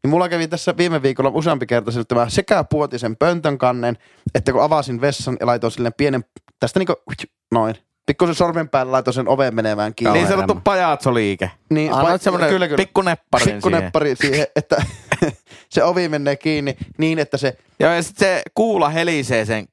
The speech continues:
Speaker 2: kolo, kolo, kolo, kolo siinä
Speaker 1: Niin,
Speaker 2: välissä sitten, kun se
Speaker 1: niin,
Speaker 2: meni
Speaker 1: niin,
Speaker 2: kiinni
Speaker 1: niitä,
Speaker 2: jo.
Speaker 1: että se meni,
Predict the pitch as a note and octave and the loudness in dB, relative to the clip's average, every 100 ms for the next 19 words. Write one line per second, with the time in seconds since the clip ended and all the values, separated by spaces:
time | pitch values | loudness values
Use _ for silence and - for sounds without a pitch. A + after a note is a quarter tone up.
0 | _ - B2+ A#2+ A#2+ A2+ A#2+ A2+ A#2 - | _ 0 0 2 0 0 0 0 -2 -2
1 | A#2+ B2 A#2 A#2 G#2+ G2+ G2 G#2 - G#2+ | -2 0 2 0 0 -4 -6 -6 -2 0
2 | A#2+ C3 D#3 D#3 C#3 D3 C#3 A#3 D4 C4 | 0 0 0 0 -2 -2 0 0 0 -2
3 | - A#3 A#3 | -2 -4 -4